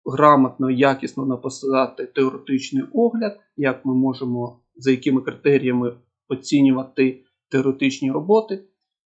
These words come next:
і, відповідно, яким вимогам повинен відповідати наш теоретичний огляд.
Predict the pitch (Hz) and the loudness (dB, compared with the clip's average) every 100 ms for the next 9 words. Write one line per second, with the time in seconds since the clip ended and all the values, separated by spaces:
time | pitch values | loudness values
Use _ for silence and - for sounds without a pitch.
0 | _ 226 240 208 165 - 139 131 180 185 | _ -4 -2 0 -2 0 0 0 -2 -2
1 | 156 139 131 127 160 135 131 160 139 123 | 0 2 2 4 4 4 4 4 2 -2
2 | - 135 131 147 127 120 123 120 - 135 | -6 -10 -4 -2 -2 -4 -10 -8 -8 -8
3 | 123 131 127 - 127 135 135 127 135 135 | -8 -8 -12 -12 -14 -8 -6 -6 -2 0
4 | 131 - | 0 -4